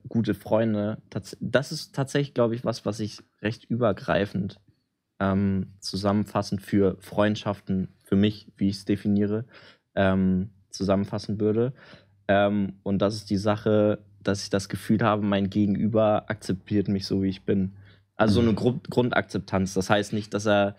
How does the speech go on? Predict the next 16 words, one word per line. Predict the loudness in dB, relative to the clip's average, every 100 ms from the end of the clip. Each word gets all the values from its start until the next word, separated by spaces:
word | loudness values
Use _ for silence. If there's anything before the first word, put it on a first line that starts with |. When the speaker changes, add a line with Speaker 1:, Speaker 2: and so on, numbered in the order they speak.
| -2
Speaker 1:
mit | 2 4
Speaker 2:
Mhm. | 4
Speaker 1:
allem | 2 2
d'accord | 0 0 2 2
ist, | 0
was | -6
ich | -2
mache, | 0 2 0
so. | 2 2 0 -4 -20 -20 _ _
Ähm, | 2 2 2 0 -4 -6 -18 _ 0
aber | 2 4 4 2 -2 _ _ -2
dass | -2 0
da | -2
so | 0
eine | -2
Grundakzeptanz, | 0 0 0 -2 -2 -4 -2 -2 -2